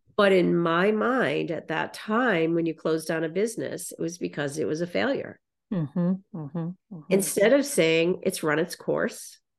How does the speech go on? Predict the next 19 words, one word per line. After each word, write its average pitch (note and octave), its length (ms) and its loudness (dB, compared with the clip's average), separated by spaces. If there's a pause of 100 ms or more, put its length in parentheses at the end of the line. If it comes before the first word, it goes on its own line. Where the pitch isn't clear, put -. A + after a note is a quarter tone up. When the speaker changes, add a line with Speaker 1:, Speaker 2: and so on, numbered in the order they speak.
(240)
Speaker 1:
we're F#3 180 4
Speaker 2:
Mm-hmm. A3+ 220 2
Speaker 1:
done." C3+ 280 -4 (1900)
Speaker 2:
I A3 80 4
love G#3 480 6
that F#3 180 2
reframing F#3 840 2
of D#3+ 480 0 (1120)
the G#3 200 4
word E3+ 380 4
failure. - 880 -6 (2500)
I'm C4 160 6
trying E4 300 6
to E4+ 60 6
find D4 280 6
a B3+ 40 6
way G#3 240 6
to, G#3 140 -6
like, F3 300 -2